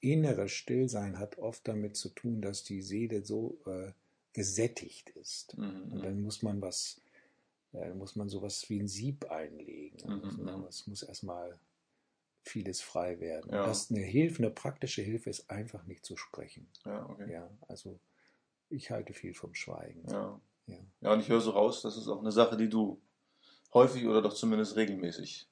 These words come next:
Speaker 2: praktizierst,
Speaker 1: Ja,
Speaker 2: richtig?
Speaker 1: ja, das mache ich schon viele, viele Jahre. Und ich mache das, äh, nicht ganz so konsequent. Wenn ich alleine, ich fahre zweimal im Jahr alleine, eine Woche in Klausur.
Speaker 2: Mhm.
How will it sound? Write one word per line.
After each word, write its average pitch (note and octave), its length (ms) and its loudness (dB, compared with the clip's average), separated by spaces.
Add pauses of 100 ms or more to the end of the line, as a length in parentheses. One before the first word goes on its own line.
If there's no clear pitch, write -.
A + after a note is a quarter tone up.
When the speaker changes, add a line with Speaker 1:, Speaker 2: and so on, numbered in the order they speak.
Speaker 2:
praktizierst, - 680 -8
Speaker 1:
Ja, A#2+ 160 6
Speaker 2:
richtig? F#2+ 280 -2 (160)
Speaker 1:
ja, G2+ 300 -4
das - 200 -14
mache A#2 140 -4
ich A#2 60 -10
schon A2 180 -4
viele, G2+ 480 -4
viele G2 220 -6
Jahre. F2+ 320 -4
Und C3+ 60 -6
ich - 140 -4
mache A#2 220 4
das, - 320 0 (800)
äh, - 200 -4 (260)
nicht B2+ 460 2
ganz A#2 360 8
so - 140 0
konsequent. D#2 680 -8
Wenn G2 160 0
ich F#2+ 140 -2
alleine, F#2+ 360 -2
ich - 120 -8
fahre G2+ 200 0
zweimal A#2+ 380 6
im G#2+ 60 -4
Jahr G#2+ 160 -4
alleine, - 340 -14 (500)
eine F#2+ 280 -6
Woche F2 300 -10
in F2+ 260 -10 (140)
Klausur. G#2 640 -4 (140)
Speaker 2:
Mhm. - 240 -6